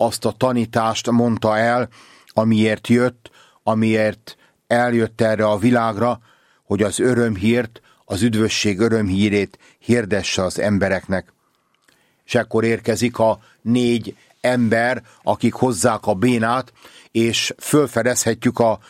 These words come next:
beteg hordozóknak a leleményességét, hogy megtalálják a módját, hogyan juttassák a beteget Jézus elé. Jézus pedig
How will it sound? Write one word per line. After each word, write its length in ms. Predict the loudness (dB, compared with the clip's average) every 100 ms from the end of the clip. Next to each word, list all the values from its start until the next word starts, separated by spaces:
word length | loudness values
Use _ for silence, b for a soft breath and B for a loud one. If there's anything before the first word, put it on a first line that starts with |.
| b
beteg 440 | -2 -2 0 -4 -2
hordozóknak 800 | -2 0 -2 0 -2 0 -2 0
a 220 | 0 -2 b b
leleményességét, 1500 | 0 2 2 2 2 2 0 0 -4 0 0 0 -2 -2 -12 b b b
hogy 260 | _ -4 2
megtalálják 800 | 0 0 -2 0 0 0 -4 -2
a 60 |
módját, 680 | 0 2 0 0 -2 -2 -6 b b b _
hogyan 460 | -2 2 0 -2 -2
juttassák 800 | 0 2 0 -2 -2 0 0 -4 B B
a 200 | -2 0
beteget 720 | 2 0 0 0 0 -2 -8 b b
Jézus 600 | -4 2 4 2 -2 0
elé. 480 | 0 2 0 0 -2 b b b b b b b
Jézus 360 | 0 0 0 -2
pedig 400 | -2 0 -2